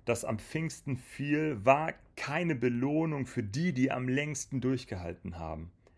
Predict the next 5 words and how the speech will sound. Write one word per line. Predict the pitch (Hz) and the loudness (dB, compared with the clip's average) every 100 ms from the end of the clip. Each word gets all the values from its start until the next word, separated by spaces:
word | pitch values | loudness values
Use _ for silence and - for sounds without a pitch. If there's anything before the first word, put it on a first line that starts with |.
| _ _ - | _ _ -8
Es | 104 | 0
war | 135 | 2
ein | 139 135 | 2 0
Geschenk. | 123 - 92 85 - - - - - - - - - | -2 -2 -4 -6 -12 -20 -20 -20 -20 -20 -20 -20 -6
Und | 120 | -2